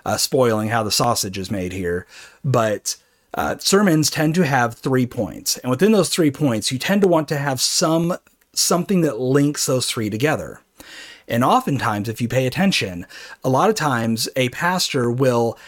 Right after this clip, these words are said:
have his three points maybe start with the same word, or keep, rep-, or not the same word, the same letter. So a pastor might start with the same letter using something called alliteration. So if so, if the, uh,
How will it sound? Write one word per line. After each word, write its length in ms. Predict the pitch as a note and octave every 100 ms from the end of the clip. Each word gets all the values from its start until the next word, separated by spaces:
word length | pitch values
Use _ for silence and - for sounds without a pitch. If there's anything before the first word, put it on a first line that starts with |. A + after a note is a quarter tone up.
| -
have 280 | - E3 E3+
his 220 | C#3+ C3
three 240 | - D#3 D3
points 760 | - B2+ A#2+ D#3+ - - - _ - -
maybe 440 | C#3+ C#3+ C#3+ C#3+
start 420 | - - F3+ F3
with 120 | F3 -
the 100 | D3
same 380 | - C#3 B2
word, 420 | A#2 G#2 - F2+ - - - _
or 340 | C#3+ C#3 C3+
keep, 300 | C3 F3+ D3+
rep-, 240 | D#3+ C3+ _
or 260 | C3+ G2 G#2+
not 160 | B2 B2+
the 60 |
same 200 | - B2+
word, 220 | G2+ F2 A2
the 80 |
same 260 | B2+ E3+ D3
letter. 400 | C3 G#2 - - _ - - -
So 100 | E3+
a 20 |
pastor 320 | C#3+ F3 - F3
might 180 | D3+
start 260 | - G3 F#3
with 120 | E3+
the 80 | D3+
same 320 | - D3 B2+
letter 240 | B2+ G#2+ F#2
using 460 | G#2+ A#2 B2 A#2+
something 300 | - B2+ B2
called 260 | B2+ B2 B2+ -
alliteration. 920 | B2 B2 A#2 A2+ G2+ - - - - - - - - -
So 260 | - D#3+ C3+
if 60 |
so, 200 | - F#3 -
if 260 | C3+ B2+ -
the, 440 | C#3+ C3 B2+ A2+ - - _ _ _
uh, 420 | A#2 G2 E2 D2+